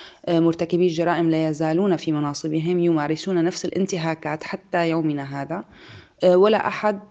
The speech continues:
آه، يستطيع إيقافهم أو ردعهم. آه، لا يمكن لمحاكمة واحدة مثل هذه أن،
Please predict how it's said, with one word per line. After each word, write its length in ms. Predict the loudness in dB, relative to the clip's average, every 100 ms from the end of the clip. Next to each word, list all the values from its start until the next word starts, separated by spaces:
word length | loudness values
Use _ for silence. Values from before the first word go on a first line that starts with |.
| -2
آه، 360 | 2 2 2
يستطيع 560 | 0 -2 -6 -4 -4 -4 -10 -20 _ -4
إيقافهم 560 | 0 0 0 0 -2
أو 120 | -2
ردعهم. 400 | -2 -2 -4 -6 -10 -14 _ 0
آه، 200 | 2 4
لا 140 | 4
يمكن 300 | 4 0 0
لمحاكمة 840 | 2 0 -2 -4 -4 -2 0 2
واحدة 500 | 2 0 -2 -6 -2
مثل 280 | -2 -4 -4
هذه 440 | -4 -2 -2 -2 -2
أن، 320 | -2 0 0